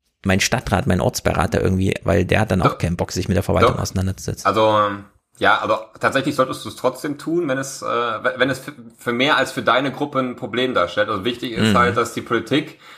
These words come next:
Speaker 2: weiß, wenn ich da jetzt Zeit investiere, dann
Speaker 1: Ja.
Speaker 2: habe ich eine relevante Gruppe quasi glücklich gemacht, ne? Also, ähm,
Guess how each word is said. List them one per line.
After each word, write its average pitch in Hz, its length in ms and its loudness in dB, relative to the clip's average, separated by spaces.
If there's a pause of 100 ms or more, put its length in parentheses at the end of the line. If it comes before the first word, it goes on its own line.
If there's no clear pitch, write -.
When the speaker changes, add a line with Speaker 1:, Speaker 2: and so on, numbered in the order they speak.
(100)
Speaker 2:
weiß, 120 440 2
wenn 123 160 2
ich - 280 -6
da 101 120 4
jetzt 98 200 0
Zeit 160 260 2
investiere, 104 960 -4
dann 110 380 0
Speaker 1:
Ja. - 240 0
Speaker 2:
habe 120 160 0
ich 110 60 -8
eine 113 120 2
relevante 117 340 2
Gruppe 120 300 -4
quasi 107 300 2
glücklich - 340 -6
gemacht, 80 320 -8
ne? 104 140 0
Also, 92 240 -2 (400)
ähm, 95 460 2